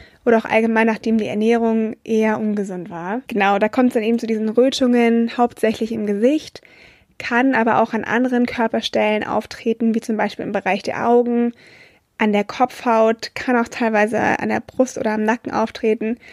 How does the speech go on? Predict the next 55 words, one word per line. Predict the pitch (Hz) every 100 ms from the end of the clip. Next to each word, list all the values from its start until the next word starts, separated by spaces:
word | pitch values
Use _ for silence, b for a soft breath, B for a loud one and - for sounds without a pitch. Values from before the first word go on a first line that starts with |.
| B B _
Aber | 220 226
es | 233
ist | 233
wirklich | 233 233 214
ganz | - 220 233
klassisch, | - 208 - 214 220
dass | 208
es | 214 214
im | 208
Gesicht | 214 202 196
auftritt. | - - - - - - -
Genau, | 240 214 196
das | 226
ist | 240
dann | 233
so | 226
ein | 233
fließender | - 262 294 285 269
Übergang | 254 254 247 233 233 233 -
in | 233 -
den | 208 214
nächsten | 220 262 -
Schweregrad, | 269 - 269 254 262 247 254
also | 233 240
in | 220
den | 214
Schweregrad | 226 220 214 - 202 -
eins. | 208 226 277 302 - _
Und | 247 240
da | 247 277
ist |
es | 269
dann | - 254
so, | 254
dass | 247 233
diese | 226 214 -
Hautrötungen, | 254 262 262 254 254 240 240 233
die | 233
ich | 220
gerade | - 226
erklärt | 233 - 226
habe, | 226 -
auf | 226 226
der | 214
Haut | 214 -
bleiben. | 208 233 285 302 294 -
Also | 226 220
die |
verschwinden | - 220 - 269 277 277
nicht, | 277 -
sondern | 214
die | 208
bleiben | 214 208 220
wirklich | 226 226 -
bestehen. | 220 - 240 269 294